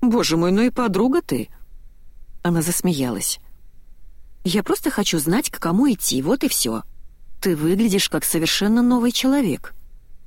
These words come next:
Надя не дышала и не меняла выражения лица. Если бы это была старая лента Хичкока, в ней бы сейчас сменялись крупные планы с их лицами, и напряжение нарастало под тревожное крещендо.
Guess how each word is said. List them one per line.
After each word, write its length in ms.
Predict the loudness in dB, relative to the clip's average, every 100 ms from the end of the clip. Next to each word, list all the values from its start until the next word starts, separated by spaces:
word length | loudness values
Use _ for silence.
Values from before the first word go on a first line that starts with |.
| -16 -18 -16 -18 -16 -16 -6
Надя 400 | -2 2 0 2
не 120 | 0
дышала 440 | 0 0 0 2 2
и 120 | 2
не 140 | 2
меняла 360 | 4 4 4 2
выражения 540 | 0 0 0 0 0
лица. 440 | -2 -2 -2 -4 -4 -10 -14 -18 -18 -16 -16 -16 -16 -16 -4
Если 340 | 0 0 0 0
бы 160 | 0
это 160 | 0 0
была 240 | 0 0
старая 460 | -2 0 0 2 2
лента 340 | 2 0 0
Хичкока, 720 | -4 -4 -4 0 -2 -2 -8 -10 -16 -18 -6
в 120 | -2 0
ней 200 | 2 2
бы 100 | 2
сейчас 340 | 0 0 -2
сменялись 520 | 0 0 2 2 0
крупные 440 | 0 -2 -2 -2 -2
планы 420 | 0 2 4 2
с 100 | 0
их 160 | -2 0
лицами, 520 | 0 0 -4 -4 -2
и 20 |
напряжение 640 | -2 0 0 2 4 4
нарастало 520 | 4 2 0 0 0
под 180 | 0 -2
тревожное 500 | -2 -2 0 0 0
крещендо. 680 | 0 0 0 2 0 -2